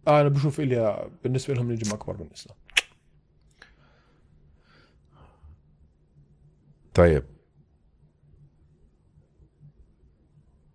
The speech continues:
Speaker 2: مرحبا طارق وأيمن، أحب محتواكم وأتمنى تنزلون حلقات أكثر. أوف، أكثر من هيك؟ ما في حد بنزل أكثر من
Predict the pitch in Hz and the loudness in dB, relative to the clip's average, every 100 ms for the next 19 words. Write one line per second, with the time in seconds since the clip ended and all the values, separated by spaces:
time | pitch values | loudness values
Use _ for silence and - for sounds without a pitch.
0 | _ _ _ _ _ - - 117 110 104 | _ _ _ _ _ -10 4 6 8 6
1 | 113 107 95 101 98 82 76 120 110 - | 6 4 4 2 4 2 -2 -2 -2 -2
2 | 90 101 110 - 123 120 92 98 110 107 | 2 6 4 4 2 2 0 2 2 4
3 | 98 92 - 95 107 107 113 - 107 - | 4 2 0 0 0 2 2 4 2 2
4 | 107 - 76 107 143 - - - 101 98 | -4 -2 -2 0 0 -2 -4 -2 0 2
5 | 110 139 127 127 117 117 113 90 90 - | 2 2 2 0 -2 0 2 0 -2 -4
6 | 80 85 | -4 -2